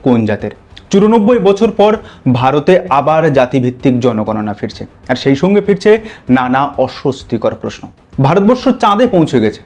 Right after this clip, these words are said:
জিডিপিতে এখন পঞ্চম বৃহত্তম দেশ, আর সামরিক দিক দিয়ে চতুর্থ শক্তিশালী দেশ।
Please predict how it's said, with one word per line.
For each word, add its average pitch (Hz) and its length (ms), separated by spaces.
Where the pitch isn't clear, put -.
জিডিপিতে 180 480
এখন 165 500
পঞ্চম 175 440
বৃহত্তম 139 500
দেশ, 120 260
আর 123 100
সামরিক 165 520
দিক 190 180
দিয়ে 226 220
চতুর্থ 143 360
শক্তিশালী 123 520
দেশ। - 140